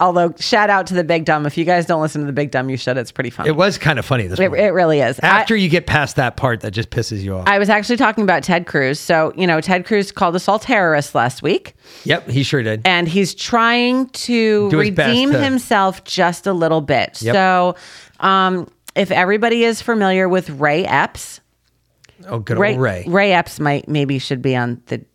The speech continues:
Speaker 1: Deadpool list too. I, I think he's gonna be coming.
Speaker 2: Well, we'll see.
Speaker 1: Anyway, we'll see. Uh, so go, go ahead and,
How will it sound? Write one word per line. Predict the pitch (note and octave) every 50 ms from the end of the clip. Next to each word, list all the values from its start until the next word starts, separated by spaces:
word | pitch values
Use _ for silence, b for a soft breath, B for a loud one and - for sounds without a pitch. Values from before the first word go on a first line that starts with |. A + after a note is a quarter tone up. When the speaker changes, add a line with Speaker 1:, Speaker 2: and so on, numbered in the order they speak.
| _ -
Speaker 1:
Deadpool | - A2 A2 G#2+ - - - G2+ F#2+ G2+ - _ -
list | - F2 C#2 - - - -
too. | - - C2+ A#1+ - - - _ _ _ _ _ _ _ _ _ _ _ _ _ _ _ _ _ _ _ _ _ _ _ _ _ _ _ _ _ _ _ _ _ _ _ _ _ _ _ _ _ _ -
I, | C#3+ - -
I | C#3+ D3+
think | D3+ - C#3+ B2+ A#2+
he's | - A#2 A2 -
gonna | - G#2+ G2
be | F#2 F2+
coming. | - - B2+ - C2 A1 A#1 - C#3+ _ _ _ - - - - _ _ _ -
Speaker 2:
Well, | - D3+ D3+ D3 -
we'll | C#3 C#3+ C#3+
see. | C3 - - G#2+ A2 A#2+ -
Speaker 1:
Anyway, | - B3 C4 A#3 F#3 C#3+ C#3 D#3
we'll | G#3+ A3+
see. | - - D3 A#2 - B B B B
Uh, | - F3+ F3 - -
so | - - A3+ G#3+
go, | - - - D4+ D#4 C#4 -
go | - C4 C#4
ahead | C4+ C4 A3 G3
and, | F#3+ F3 E3 D#3+